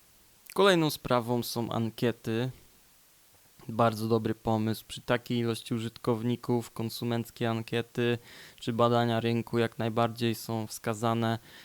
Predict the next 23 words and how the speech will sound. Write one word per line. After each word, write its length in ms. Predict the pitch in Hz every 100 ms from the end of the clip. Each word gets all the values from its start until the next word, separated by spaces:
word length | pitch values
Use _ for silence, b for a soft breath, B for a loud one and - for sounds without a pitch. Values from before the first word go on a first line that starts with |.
| B B B B -
A, 720 | - 110 110 107 107 104 107 104
myślę, 480 | 104 113 - 117
że 180 | 110 113
będziemy 320 | 113 113 117
mieli 260 | 117 117 117
dostęp 380 | 113 123 - 120
do 80 | 117
tych 240 | 120 - - -
ankiet 480 | 123 123 - 120
ze 140 | 117 120
strony, 800 | - - 123 127 123 123 120 117
zarówno 460 | 117 120 117 117
też 220 | - 113
na 140 | 113 113
maila. 580 | 120 123 123 123 120 120 B B B B B B _ _ _ - _ _ -
Polegać 440 | 139 131 123 117
to 100 | 123
będzie 280 | 120 117 110
na 180 | 113 110
tym, 260 | - 113
że 380 | 101 107 104 104
jakaś 420 | 104 - - -
firma, 680 | - 127 117 113 110 107